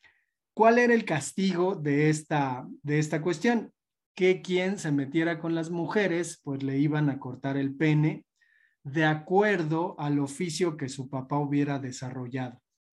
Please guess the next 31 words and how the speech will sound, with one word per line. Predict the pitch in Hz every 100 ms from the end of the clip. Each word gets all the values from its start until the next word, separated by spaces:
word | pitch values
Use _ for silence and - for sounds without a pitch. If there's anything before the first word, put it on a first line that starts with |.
| _ _ _ _ _ -
Entonces, | 185 233 226 214 190
pues, | - 131 131
a-, | 151 156
sube | - 160 151 151
el | 147
chino, | 147 - 220 202 180 185
¿no? | 156 175 254 226
Y | 147 139
va | 135 147 151
en | 147 139
el | 131
primer | 139 139 147 143
piso | 175 160 170
resistiéndose. | 147 127 - 127 - 190 185 165 156 175 202 - _ _ _ _
Sin | - 165
embargo, | 170 170 185 196
en | 180
el | 147
segundo | 151 139 160 160
piso, | 156 143 170
pues, | 151 127
ya | 139
se | 135
mete | 139 143 139 147
con | 151
las | 151 151
mujeres, | 170 185 196 175 175
un | 156 139
par | 139
de | 139
personas | 135 139 131 143 143 147 147